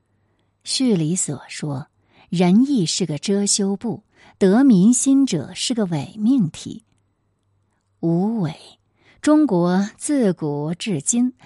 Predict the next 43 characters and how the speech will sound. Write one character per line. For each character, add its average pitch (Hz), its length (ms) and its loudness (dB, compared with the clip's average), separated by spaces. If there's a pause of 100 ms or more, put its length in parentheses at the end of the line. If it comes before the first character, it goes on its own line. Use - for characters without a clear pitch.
(120)
就 285 180 0
没 220 140 6
有 240 140 4
逻 165 320 0
辑 240 220 0
这 185 160 -2
玩 147 220 -4
意 196 100 0
儿 143 240 -4 (180)
存 151 420 -2
在 190 200 -4
的 143 100 -12
土 139 400 -10
壤。 170 140 -8 (1400)
另 254 360 2
请 - 320 -2
高 240 260 -2
明 139 320 0
吧。 - 160 -8 (540)
其 311 180 -2
实 311 100 -2
我 269 140 2
一 294 220 2
直 220 160 -4
觉 202 180 -2
得 202 120 0
儒 175 260 0
家 240 240 -2
关 262 200 2
于 233 120 4
政 277 240 2
权 180 260 -2
合 190 200 -4
法 151 200 -4
性 208 180 -2
的 160 120 0
解 127 240 -6
释 - 180 -6
是 196 140 -6
有 151 120 -6
漏 214 220 -2
洞 262 240 4
的： 151 160 -2